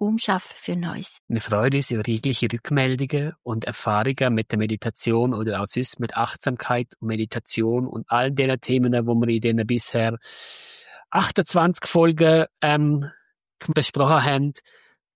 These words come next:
Speaker 2: was denn eure Erfahrungen sind. Wir freuen uns,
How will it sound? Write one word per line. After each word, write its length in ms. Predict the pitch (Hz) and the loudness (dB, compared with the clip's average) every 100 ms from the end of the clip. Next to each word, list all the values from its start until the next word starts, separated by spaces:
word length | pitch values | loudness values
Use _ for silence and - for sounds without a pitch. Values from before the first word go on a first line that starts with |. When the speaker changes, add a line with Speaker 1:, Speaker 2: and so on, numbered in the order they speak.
| _ | _
Speaker 2:
was 180 | 127 120 | -2 0
denn 140 | 131 | -2
eure 180 | 120 120 | 0 2
Erfahrungen 540 | 120 113 123 120 135 127 | 0 2 2 2 2 0
sind. 400 | 131 123 127 - - | 0 -2 -4 -10 -4
Wir 160 | 123 | -2
freuen 400 | - 120 127 139 | 0 2 4 4
uns, 300 | 139 135 - | 2 0 -2